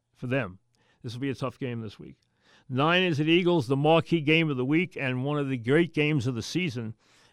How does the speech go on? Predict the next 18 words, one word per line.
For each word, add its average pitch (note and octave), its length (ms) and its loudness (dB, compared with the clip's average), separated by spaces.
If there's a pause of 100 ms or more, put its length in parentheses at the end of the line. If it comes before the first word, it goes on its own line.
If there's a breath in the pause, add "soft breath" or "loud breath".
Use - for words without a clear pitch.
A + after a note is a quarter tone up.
(100)
and C#3+ 160 -2
a - 20 -4
fascinating F3+ 760 0
game. C#3 280 0 (840 soft breath)
Remember, E3 220 4
the C3+ 60 0
Niners D#3+ 400 2
have D3 40 -6
been C#3+ 200 -2
waiting A#2+ 420 -2 (140)
all D3 180 -2
year D3 160 2
to C#3 60 -4
get B2 120 -4
back C3+ 220 -2
in B2+ 80 -4
the B2 60 -4
Eagles. B2+ 440 -6